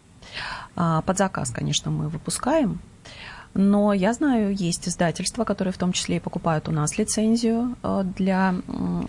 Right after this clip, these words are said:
тиража на носителях. То есть это флешки, это диски, и если вы зайдёте в прекрасный наш магазин «Москва» на Тверской,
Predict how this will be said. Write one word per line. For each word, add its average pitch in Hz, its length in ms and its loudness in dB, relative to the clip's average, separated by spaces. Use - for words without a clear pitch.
тиража 180 440 0
на 175 100 4
носителях. 165 560 0
То - 80 -6
есть - 140 -6
это 147 100 0
флешки, 220 760 0
это 151 200 -4
диски, 208 600 0
и - 80 -2
если 160 720 0
вы 156 200 2
зайдёте 151 680 -2
в 151 80 -6
прекрасный 151 500 -2
наш 147 200 -2
магазин 147 380 0
«Москва» 165 440 0
на 330 100 2
Тверской, 233 560 -2